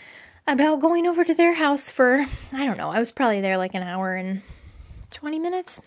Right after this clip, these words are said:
I don't know. And let's see,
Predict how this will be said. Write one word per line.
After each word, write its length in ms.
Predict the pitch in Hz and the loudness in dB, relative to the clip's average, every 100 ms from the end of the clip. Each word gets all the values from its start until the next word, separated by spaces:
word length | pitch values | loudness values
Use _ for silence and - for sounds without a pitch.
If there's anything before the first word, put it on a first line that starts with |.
| _ _ - | _ _ -8
I 180 | 220 208 | -4 -2
don't 140 | 185 | -4
know. 160 | - 226 _ _ _ _ _ _ _ _ _ _ _ _ _ _ _ - - - - - - _ | -6 -12 _ _ _ _ _ _ _ _ _ _ _ _ _ _ _ -20 -20 -20 -20 -20 -20 _
And 600 | 277 277 277 277 277 285 254 - | -4 -2 0 0 0 0 -2 -2
let's 200 | 262 - | -4 -2
see, 380 | - 202 190 | -2 -2 -2